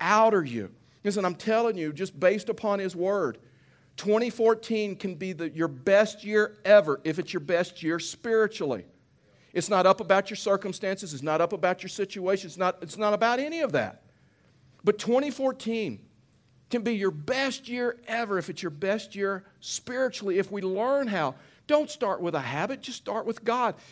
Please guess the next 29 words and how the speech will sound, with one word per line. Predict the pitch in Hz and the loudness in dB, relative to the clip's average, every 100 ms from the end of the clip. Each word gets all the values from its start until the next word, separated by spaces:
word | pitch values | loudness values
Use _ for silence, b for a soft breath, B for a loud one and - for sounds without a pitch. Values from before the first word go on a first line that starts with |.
| B | B
In | - 247 | 0 4
other | 294 | 4
words, | 226 208 214 | 4 0 -2
in | 202 | -8
twenty | 262 277 277 | -4 -4 -4
fourteen, | 262 247 262 233 | -2 -4 -4 -4
let's | 262 269 | -4 -4
make | 269 | -4
a | 254 | -6
commitment. | - 170 196 190 - b b b | -4 -2 -2 -2 -10 b b b
Let's | 226 277 | 0 0
allow | 285 262 233 | 2 2 2
God | 165 185 240 | 2 -2 -4
to | 233 | -6
do | 226 | -6
something | 214 247 226 208 160 156 | -4 -4 -4 -2 -4 -4
new | 202 262 247 180 | -4 -4 -4 -4
and | 151 | -6
fresh | - 208 233 247 208 - | -10 -10 -4 -4 -4 -8
in | 156 | -8
our | 151 | -8
life. | 160 202 233 233 - - b b b b | -6 -4 -2 -2 -4 -12 b b b b
It's | - 254 | -4 -4
the | 247 | -2
difference | 175 214 285 262 190 | -4 0 0 0 -6
between | 190 214 208 165 - b 156 127 | -10 -4 -4 -4 -10 b -18 -6
doing | 139 262 285 196 | 0 2 2 0
something | 147 - 165 156 151 | -2 -4 -4 -4 -6
different | 139 160 160 190 | 0 0 0 -8